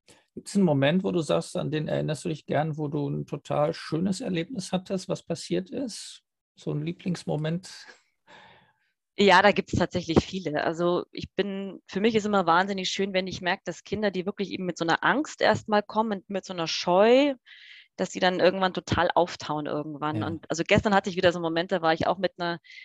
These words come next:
Speaker 2: Münchner Kindergartengruppe im Wald. Und dann, ähm,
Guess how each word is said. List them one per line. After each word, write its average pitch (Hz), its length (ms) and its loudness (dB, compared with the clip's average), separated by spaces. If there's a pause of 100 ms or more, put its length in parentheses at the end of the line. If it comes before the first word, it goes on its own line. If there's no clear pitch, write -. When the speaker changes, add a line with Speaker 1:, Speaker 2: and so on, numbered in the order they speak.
(120)
Speaker 2:
Münchner 185 280 -4
Kindergartengruppe 180 840 0
im 160 180 -4
Wald. 165 420 0 (680)
Und 190 180 0
dann, 185 380 0
ähm, 175 240 -2